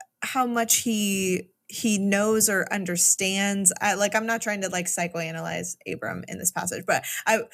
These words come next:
I'm trying to say that I'm not sure how much he understands about God's timing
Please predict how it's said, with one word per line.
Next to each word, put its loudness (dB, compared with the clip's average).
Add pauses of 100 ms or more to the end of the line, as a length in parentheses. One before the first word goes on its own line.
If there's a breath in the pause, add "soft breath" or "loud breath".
(160 loud breath)
I'm 0
trying 2
to 0
say 0
that 2
I'm -6
not -4
sure -4
how -8
much -4
he -6
understands -2
about -2 (120)
God's 2
timing -6